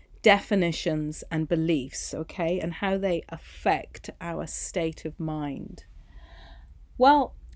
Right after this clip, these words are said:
let me take you back so, to one of the earliest podca-, uh, earliest episodes that I did on this podcast, which was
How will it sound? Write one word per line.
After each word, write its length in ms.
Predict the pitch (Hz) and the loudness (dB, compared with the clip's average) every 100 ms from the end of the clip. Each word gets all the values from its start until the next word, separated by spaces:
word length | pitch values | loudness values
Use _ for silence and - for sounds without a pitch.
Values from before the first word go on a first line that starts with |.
| - | -6
let 80 | |
me 80 | 466 | -4
take 320 | - 277 208 | 0 0 0
you 60 | 226 | 0
back 280 | 214 202 - | 6 6 4
so, 220 | - 220 - - | -2 -4 -4 4
to 400 | 202 196 175 - | 8 10 8 4
one 260 | 190 208 | 6 8
of 120 | 196 185 | 8 6
the 200 | 180 165 | 4 4
earliest 680 | - 202 254 240 170 165 - | 6 8 8 6 2 0 -6
podca-, 580 | - 170 170 - 165 - - | 0 0 0 -2 -4 -4 -4
uh, 140 | - - | -4 4
earliest 500 | 208 220 196 170 - | 10 10 10 8 2
episodes 600 | 185 185 - - 147 151 | 0 -2 -2 2 2 2
that 100 | 156 | 0
I 100 | 151 | 0
did 240 | 151 180 175 | 2 2 2
on 120 | 147 | 0
this 160 | 147 | -2
podcast, 720 | - 160 151 - 147 131 151 - | -2 0 0 0 0 0 -2 0
which 240 | - - | 0 2
was 260 | 196 190 | 2 0